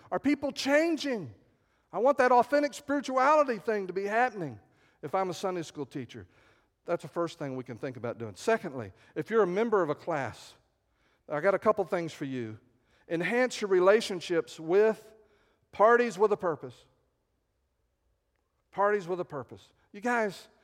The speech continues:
need to get together. Need to spend time together outside of Sunday morning. It will change what happens on Sunday morning when you get together outside of class. And parties with a purpose, what is the,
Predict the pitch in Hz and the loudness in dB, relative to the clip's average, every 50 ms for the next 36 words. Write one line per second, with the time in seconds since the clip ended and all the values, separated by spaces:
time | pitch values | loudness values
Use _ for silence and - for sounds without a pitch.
0 | _ _ _ _ _ _ _ _ _ _ 175 208 269 254 220 196 202 247 240 - | _ _ _ _ _ _ _ _ _ _ -4 -4 -4 -4 -4 -2 -2 -2 -2 -2
1 | 147 160 220 247 262 240 202 131 95 - - _ _ _ _ _ _ _ _ _ | 0 4 6 6 6 4 2 -2 -6 -12 -20 _ _ _ _ _ _ _ _ _
2 | _ _ _ _ _ _ _ _ _ _ _ _ _ _ _ _ _ _ _ - | _ _ _ _ _ _ _ _ _ _ _ _ _ _ _ _ _ _ _ -8
3 | 185 254 247 - - - 233 220 - - 226 240 247 233 214 208 185 175 - 208 | -6 -6 -6 -8 0 2 2 2 2 -2 -2 -2 -2 0 2 2 2 2 2 0
4 | 226 240 233 - - 233 226 220 208 - - 220 214 214 202 202 214 233 220 175 | -2 -2 -2 -2 -2 -2 -2 -2 -2 -4 -6 -8 -6 -6 -8 -8 -8 -10 -10 -12
5 | 113 - _ _ _ _ _ _ _ _ _ _ _ _ _ _ _ - 185 185 | -16 -20 _ _ _ _ _ _ _ _ _ _ _ _ _ _ _ -2 0 0
6 | 190 185 - - 240 254 277 285 247 220 220 208 202 202 202 196 - 202 190 185 | 0 0 -2 0 2 2 2 2 0 0 -2 0 2 0 0 0 -2 -4 -8 -8
7 | 202 196 180 - 220 220 220 220 240 269 294 262 156 101 _ _ _ _ _ _ | -8 -8 -8 -8 -8 -8 -8 -8 -8 -10 -10 -12 -16 -20 _ _ _ _ _ _
8 | _ _ _ _ _ _ _ _ _ _ _ _ _ _ _ _ - 156 175 175 | _ _ _ _ _ _ _ _ _ _ _ _ _ _ _ _ -10 -8 -8 -2
9 | 160 190 185 - 160 160 175 165 160 160 160 156 156 - - 175 160 151 143 123 | -2 -2 -2 0 0 0 0 0 2 0 0 0 -2 -4 -8 -8 -8 -6 -6 -8
10 | 110 101 98 _ _ _ _ _ _ _ _ _ _ - 123 - _ 127 117 107 | -10 -12 -16 _ _ _ _ _ _ _ _ _ _ -16 -16 -14 _ -12 -12 -12
11 | 95 87 - _ _ _ _ _ _ _ _ _ _ _ _ _ _ _ _ _ | -12 -16 -20 _ _ _ _ _ _ _ _ _ _ _ _ _ _ _ _ _
12 | _ _ _ _ _ _ _ _ _ _ _ _ - 156 - 170 214 233 240 240 | _ _ _ _ _ _ _ _ _ _ _ _ -8 -8 -2 2 4 4 4 4
13 | 226 - 202 202 180 170 - - 214 233 233 233 285 277 - - - - _ _ | 0 -2 -2 -2 -2 -2 -2 0 0 0 0 0 -6 -10 -10 -12 -18 -20 _ _
14 | _ _ _ _ - 180 220 233 185 - 196 175 160 | _ _ _ _ -4 -4 -2 -2 -4 -2 -2 -2 -2